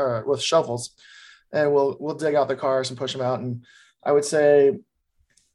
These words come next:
eight out of the ten cars we're pushing out are on all season. They're European sports cars, all-wheel drive. Um, I always wanna just hand 'em, like, "Here's a,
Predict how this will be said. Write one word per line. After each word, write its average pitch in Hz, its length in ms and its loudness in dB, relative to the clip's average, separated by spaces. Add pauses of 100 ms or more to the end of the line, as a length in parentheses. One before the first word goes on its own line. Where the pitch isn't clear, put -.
(140)
eight 180 240 4
out 170 80 4
of 170 60 -2
the 165 60 -6
ten 156 260 -6
cars 147 340 0
we're 147 40 -8
pushing 143 320 -6
out 143 280 2
are 139 100 0
on 139 80 -2
all 139 320 -2
season. 135 680 -4
They're 131 140 -2
European 131 400 -4
sports 131 320 -4
cars, 131 540 -4
all-wheel 151 340 2
drive. 131 560 0 (540)
Um, 131 580 -6 (180)
I 139 100 -10
always 202 280 -4
wanna 175 140 -4
just 143 180 -10
hand 143 220 -4
'em, 135 60 -6
like, 123 300 -6 (100)
"Here's 156 260 -8
a, 117 180 -6